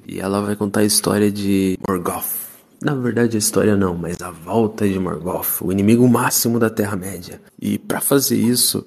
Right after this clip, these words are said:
eu tô usando de diversos artífices, de fontes diferentes. Já tive que mudar completamente o personagem pra encaixar melhor na história. Existe até uma profecia, que não foi criada por mim, ela já existe,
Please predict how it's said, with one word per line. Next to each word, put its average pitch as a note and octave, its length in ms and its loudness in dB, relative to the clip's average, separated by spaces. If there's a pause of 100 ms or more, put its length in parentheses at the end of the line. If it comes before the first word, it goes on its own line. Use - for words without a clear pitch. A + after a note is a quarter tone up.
eu G2+ 80 -4
tô - 180 -4
usando A2 360 4
de G#2 180 2
diversos F#2+ 760 0
artífices, F#2 680 -4
de - 80 -14
fontes G#2+ 640 -4
diferentes. F#2+ 840 0
Já G#2+ 100 -6
tive A2+ 280 -6
que A#2 140 -10
mudar A2 240 -2
completamente G#2+ 800 -2
o - 20 -16
personagem F#2 720 -2
pra F2 280 -4
encaixar F2 560 -4
melhor F#2 320 0
na E2 60 0
história. G2 640 0
Existe B2 280 -4
até D3 160 -2
uma C#3 140 0
profecia, A2 920 0
que - 80 -12
não F#2+ 100 -8
foi F#2+ 200 -10
criada E2+ 300 -4
por G#2 200 -4
mim, G#2 380 0
ela F2 220 0
já F2 140 -2
existe, G2+ 640 0